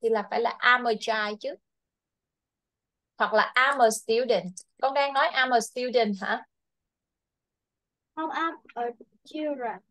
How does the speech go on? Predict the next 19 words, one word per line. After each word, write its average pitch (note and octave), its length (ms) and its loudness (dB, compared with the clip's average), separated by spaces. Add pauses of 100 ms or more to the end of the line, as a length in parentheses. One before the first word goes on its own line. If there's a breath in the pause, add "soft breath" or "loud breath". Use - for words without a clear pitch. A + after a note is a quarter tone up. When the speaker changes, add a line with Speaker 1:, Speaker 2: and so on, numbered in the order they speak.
(440)
Speaker 1:
I'm C#4+ 180 2
a C4+ 140 2
child. C4+ 520 2 (640)
Children C#4+ 480 2
đó A#3+ 100 -2
là C4+ 140 -2
nhiều G#3+ 280 -2
đứa B3 280 -2
rồi, B3+ 120 -2 (180)
nhiều A3 160 -4
đứa A3+ 200 -6
trẻ - 300 -4
rồi. B3 160 -8
Mình G#3+ 180 -6
mới B3+ 120 -6
dùng G3+ 240 -2 (240)
chi-, - 140 -2
à, G3+ 360 -2
children. A3+ 400 -2